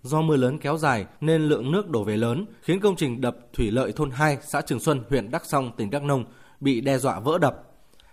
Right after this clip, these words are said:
Ngay trong đêm, chính quyền các cấp và lực lượng chức năng đã thông báo và di rời nhiều hộ dân phía dưới hạ lưu của hồ này đến nơi an toàn.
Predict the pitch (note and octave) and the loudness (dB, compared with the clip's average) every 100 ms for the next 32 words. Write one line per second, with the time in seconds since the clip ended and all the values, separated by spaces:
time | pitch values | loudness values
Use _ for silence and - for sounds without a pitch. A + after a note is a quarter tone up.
0 | - F3 F3 D#3+ D#3+ C3+ - - - D#3+ | -2 -2 0 4 4 4 -4 -14 -2 0
1 | D#3+ D3 A2+ F3 F#3+ A3 A3+ - B2 A#2+ | 2 2 0 -4 0 -2 -2 -8 -2 0
2 | G#2+ A#2+ A2 F#3 D#3 C#3 B2+ - B2+ C3 | 0 -2 -4 -6 -2 -4 -6 -6 -4 -2
3 | E3 D3+ C#3 A#2+ A2 D#3+ B2 C3 A#2+ A#2 | -4 -6 -2 2 2 0 -2 -2 0 -2
4 | G2 A#2 A2 A#2 G2+ C#3 B2+ - B2+ A2+ | -2 -2 0 -2 0 0 0 -4 -4 0
5 | A#2 D3 A2+ B2 C3+ - F#2+ F#2 G#2 G2 | -2 -2 0 4 4 2 -6 -4 -4 -2
6 | G2+ - - - G#2 A2 D#3 A2+ G#2 A2 | -2 -6 -20 -6 -4 -2 -2 -2 0 0
7 | F#2 | 0